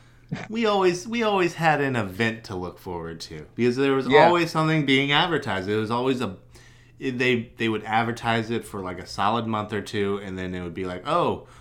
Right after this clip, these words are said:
Speaker 1: Wild Thornberrys Rugrats, Nickelodeon, uh, Cartoon Network. It's got Grim Adventures Billy and Mandy crossing over with Codename Kids Next Door." Like,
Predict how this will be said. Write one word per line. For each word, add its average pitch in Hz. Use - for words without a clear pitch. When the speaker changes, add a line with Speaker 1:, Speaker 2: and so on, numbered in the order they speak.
Speaker 1:
Wild 92
Thornberrys 127
Rugrats, 127
Nickelodeon, 98
uh, 87
Cartoon 113
Network. 113
It's 87
got 92
Grim 104
Adventures 101
Billy 110
and 107
Mandy 120
crossing 117
over 123
with 113
Codename 131
Kids 135
Next 127
Door." 110
Like, 90